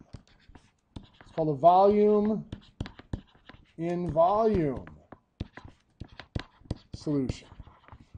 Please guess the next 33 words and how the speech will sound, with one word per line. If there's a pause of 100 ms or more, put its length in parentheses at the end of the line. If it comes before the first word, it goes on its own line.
(540)
This
is
a
little
trickier
because
we
cannot
assume
that
they
are
additive. (720)
As
we've
said, (180)
volume
in
volume
is
not
necessarily
additive. (1700)
So
when
we
deal
with
a
volume
in
volume
solution,